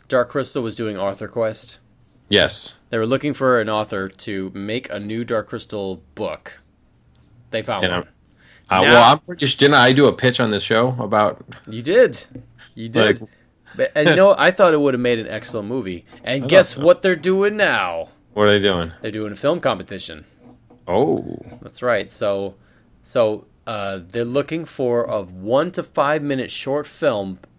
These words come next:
Speaker 1: inspired by the Dark Crystal.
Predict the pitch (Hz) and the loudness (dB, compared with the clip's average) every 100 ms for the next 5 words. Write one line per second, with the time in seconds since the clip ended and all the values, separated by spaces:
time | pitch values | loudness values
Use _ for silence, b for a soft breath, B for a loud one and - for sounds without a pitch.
0 | _ - 123 - - 117 120 120 123 117 | _ -16 -12 -10 -10 -6 -4 -2 -4 -4
1 | 110 101 - _ _ 120 107 104 - - | -6 -8 -16 _ _ -8 -4 -4 -6 -12
2 | 95 - - - | -12 -12 -16 -18